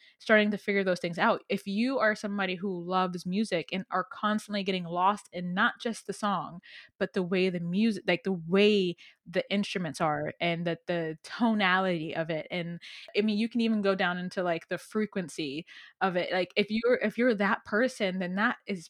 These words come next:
probably a passion for you, something that you should probably start to kind of dive into a little bit and see that it will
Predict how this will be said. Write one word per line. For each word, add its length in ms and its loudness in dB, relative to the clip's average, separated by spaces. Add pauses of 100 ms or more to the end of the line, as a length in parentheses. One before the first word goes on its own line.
probably 540 2
a 60 2
passion 460 0
for 120 -4
you, 160 0
something 300 0
that 240 2
you 100 -2
should 180 -8
probably 440 0
start 300 0
to 360 4 (320)
kind 160 6
of 260 4 (160)
dive 340 6
into 360 2
a 40 4
little 180 2
bit 260 -4 (280)
and 180 4
see 340 0
that 280 4
it 140 0
will 600 4